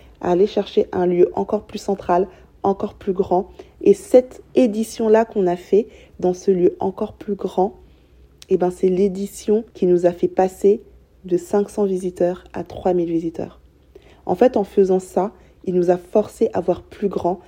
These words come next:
à faire plus grand, et on a attiré encore plus de monde. Et c'est en ça que je disais au début que la concurrence a du bon.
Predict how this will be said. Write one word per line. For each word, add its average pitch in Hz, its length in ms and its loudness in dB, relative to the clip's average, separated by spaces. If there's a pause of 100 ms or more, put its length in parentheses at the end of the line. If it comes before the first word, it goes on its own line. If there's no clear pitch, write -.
(220)
à 180 100 0
faire - 280 -2
plus - 360 -4
grand, 185 320 -2 (300)
et 185 80 -2
on 180 160 2
a 175 80 2
attiré 175 520 -4 (420)
encore 185 580 0 (120)
plus - 380 -6 (220)
de 175 140 0
monde. 160 280 -2 (640)
Et 190 80 0
c'est - 140 0
en 196 60 2
ça 247 240 0
que 220 160 4
je 185 60 2
disais 185 240 0
au 185 60 6
début 180 380 -2
que 170 280 -2 (340)
la 180 100 -2
concurrence 185 640 -6
a 180 140 -4
du 170 140 -6
bon. 180 240 -6